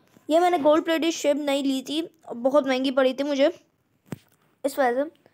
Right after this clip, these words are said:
और इस गा-, इन गाड़ियों में मेरे पास एक भी गाड़ी नहीं है। मैं, गाइस, ये वाली गाड़ी लेने का सोच रहा हूँ, चौदह लाख dollars की है। तो कौन कौन चाहता है मैं ये लूँ, जल्दी से comment करके बता दो।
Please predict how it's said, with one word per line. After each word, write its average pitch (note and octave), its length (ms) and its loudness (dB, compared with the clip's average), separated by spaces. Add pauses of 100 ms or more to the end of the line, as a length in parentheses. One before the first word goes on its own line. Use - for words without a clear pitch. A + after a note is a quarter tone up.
(1300)
और D4 320 6
इस F4 320 -4
गा-, - 460 0
इन E4+ 280 -4
गाड़ियों D4 380 2
में D#4+ 160 0
मेरे D4+ 180 0
पास D#4 280 2
एक D4 140 -6
भी D4+ 80 -2
गाड़ी C#4+ 280 2
नहीं D#4+ 120 -4
है। F4 60 -4
मैं, E4 200 0
गाइस, F#4 360 2
ये C4+ 360 -4
वाली F4+ 240 4
गाड़ी C#4+ 240 2
लेने C#4+ 220 0
का D4+ 120 2
सोच C#4 300 -6
रहा D4+ 100 4
हूँ, F4 120 -4 (800)
चौदह D#4 360 4
लाख C#4+ 640 0 (560)
dollars C4+ 440 2
की C#4+ 160 -6
है। D4 80 0
तो - 140 -14 (100)
कौन F4+ 200 4
कौन F#4 140 0
चाहता D#4+ 220 2
है D#4+ 60 -2
मैं D#4+ 80 2
ये D4 280 0
लूँ, B3+ 340 -6 (320)
जल्दी D4+ 220 2
से F4 120 -4
comment C#4 320 0
करके C#4+ 220 2
बता B3 340 -2
दो। - 140 -10